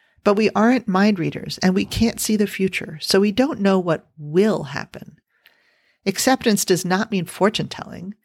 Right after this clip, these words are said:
It is the acceptance of what is true, but there is always room for the universe or God or chance, depending on your belief system, to take the story in a different direction. We are not predetermining the outcome by practicing acceptance.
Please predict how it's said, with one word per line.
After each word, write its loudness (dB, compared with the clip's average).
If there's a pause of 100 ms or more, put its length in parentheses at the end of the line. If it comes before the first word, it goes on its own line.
(640)
It 4
is 2
the 2
acceptance 0
of 0
what 4
is 0
true, -10
but -2
there 4
is 0
always 2
room -2
for -8
the -4
universe -2
or -2
God 2
or -6
chance, 0
depending -2
on -2
your -4
belief -2
system, -6
to -8
take 0
the 4
story 0
in -2
a 0
different -2
direction. -4 (680)
We 6
are 4
not 2
predetermining 2
the -2
outcome -4
by 2
practicing -4
acceptance. -8